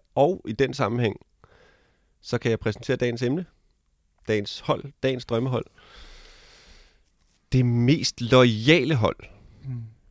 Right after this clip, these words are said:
Speaker 2: Det er jo meget Roma-agtigt, ikke?
Speaker 1: Det er nemlig rigtig Roma-agtigt.
Speaker 2: Ja.
Speaker 1: Det passer perfekt, at jeg er vært i dag.
Speaker 2: Det må man sige.
Speaker 1: Øhm, ja, og det er jo ikke, altså, der er, vi kører igen på, øh, skalaen, der hedder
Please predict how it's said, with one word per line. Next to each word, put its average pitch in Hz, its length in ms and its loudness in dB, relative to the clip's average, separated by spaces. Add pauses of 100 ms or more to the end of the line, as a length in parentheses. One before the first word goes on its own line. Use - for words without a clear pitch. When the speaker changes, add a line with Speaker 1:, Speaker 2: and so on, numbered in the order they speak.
(180)
Speaker 2:
Det - 80 -2
er 135 40 4
jo 135 40 4
meget 123 300 2
Roma-agtigt, 131 600 0
ikke? 113 140 -6
Speaker 1:
Det 104 120 4
er 104 40 4
nemlig 98 260 2
rigtig 92 240 -2
Roma-agtigt. 82 520 -6 (180)
Speaker 2:
Ja. 110 80 -8 (200)
Speaker 1:
Det 110 100 -4
passer 110 260 -6
perfekt, - 380 -6
at - 140 -8
jeg - 100 -10
er 98 120 -6
vært 85 220 -6
i 101 40 -14
dag. - 240 -10 (500)
Speaker 2:
Det 123 80 -4
må 123 80 -2
man 110 140 0
sige. 110 200 -8 (240)
Speaker 1:
Øhm, 95 1160 -2 (1200)
ja, 139 160 4 (200)
og - 180 -6
det 139 100 4
er 135 40 6
jo 131 120 6
ikke, - 400 2
altså, 117 260 0
der 120 160 0
er, 113 680 2
vi 123 120 -8
kører 135 160 2
igen 135 260 0
på, 120 320 0
øh, 104 200 -2
skalaen, 135 500 0
der 117 120 -4
hedder 113 320 2